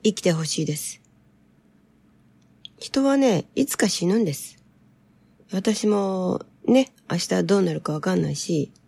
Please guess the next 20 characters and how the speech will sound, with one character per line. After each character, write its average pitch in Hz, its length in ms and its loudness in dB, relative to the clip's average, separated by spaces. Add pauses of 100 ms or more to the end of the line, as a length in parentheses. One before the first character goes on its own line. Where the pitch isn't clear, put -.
(920)
本 165 180 -6
当 151 180 -6
に 143 360 -2
ね、 202 260 -2 (1400)
芸 151 260 -4
能 151 220 -4
人 139 420 -4
の 135 120 -8
方 147 280 -8
だ 143 100 -10
っ 143 40 -10
て、 - 320 -10
あ - 260 -8
の 170 120 0
人 - 220 -6
が - 140 -6
っ - 40 -10
て - 320 -8
い 143 300 -6
う、 151 80 -10